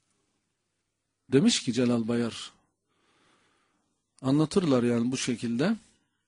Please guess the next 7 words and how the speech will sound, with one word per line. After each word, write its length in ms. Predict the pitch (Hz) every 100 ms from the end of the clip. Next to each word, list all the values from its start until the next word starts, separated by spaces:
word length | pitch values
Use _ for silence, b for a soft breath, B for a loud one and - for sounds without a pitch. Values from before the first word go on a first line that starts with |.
| _ _ _ - -
bir 100 | 180
misal 380 | 147 - 185 156
vermiş. 500 | 110 98 - - - _ _ _ _ _ _ _ _ _ _
Bir 140 | 156 127
barajı 340 | 135 143 143
misal 360 | 135 117 120 107
vermiş. 420 | 101 95 -